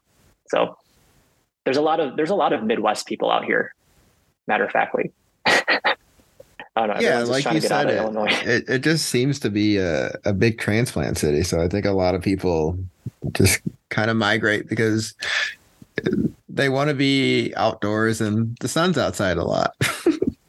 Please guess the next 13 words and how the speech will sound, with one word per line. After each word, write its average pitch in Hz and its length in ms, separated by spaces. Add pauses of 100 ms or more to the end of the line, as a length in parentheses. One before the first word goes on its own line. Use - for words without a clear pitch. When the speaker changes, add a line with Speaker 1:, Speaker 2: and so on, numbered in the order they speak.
(380)
Speaker 1:
Yeah, 143 240
I, 127 400
I - 20
will 147 200
admit, 123 300
Mike, 131 280
I 123 60
did 110 180
not, 117 260 (880)
um, 113 640
fully 131 300
appreciate, 127 720 (720)
um, 107 460